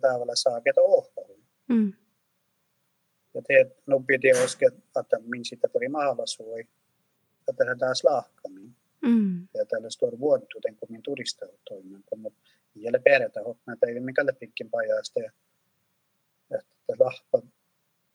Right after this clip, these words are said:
Speaker 1: vihtellä prosenttia turistami pohtaminen, osa tällä pohtaminen etsämme faktomin, niin voiti hietsä.
Speaker 2: Mm.
Speaker 1: Teko alkuriikka, finnarakaita ja
Speaker 2: Kus just tjodja giron, eh, girdin seljus ja vuoroda kuffarit, tällä aalot saame stoppe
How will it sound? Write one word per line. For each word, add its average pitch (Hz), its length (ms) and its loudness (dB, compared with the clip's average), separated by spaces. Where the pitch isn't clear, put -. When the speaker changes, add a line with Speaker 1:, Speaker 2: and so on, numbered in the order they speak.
Speaker 1:
vihtellä 131 400 -4
prosenttia 120 760 -2
turistami 123 580 -4
pohtaminen, 110 720 -4
osa - 200 -8
tällä 123 240 -4
pohtaminen 131 500 2
etsämme 113 340 -4
faktomin, 107 520 -18
niin 107 120 -20
voiti 110 360 -14
hietsä. 123 360 -10
Speaker 2:
Mm. 190 280 -8
Speaker 1:
Teko 110 440 -4
alkuriikka, 113 580 -8
finnarakaita 107 680 -8
ja 104 200 -10
Speaker 2:
Kus 254 220 0
just 240 160 0
tjodja 220 380 0
giron, 208 540 2
eh, 196 280 2
girdin 208 420 2
seljus 180 400 0
ja 196 100 2
vuoroda 190 320 0
kuffarit, - 680 2
tällä 214 300 2
aalot 185 540 2
saame 180 360 2
stoppe - 360 -4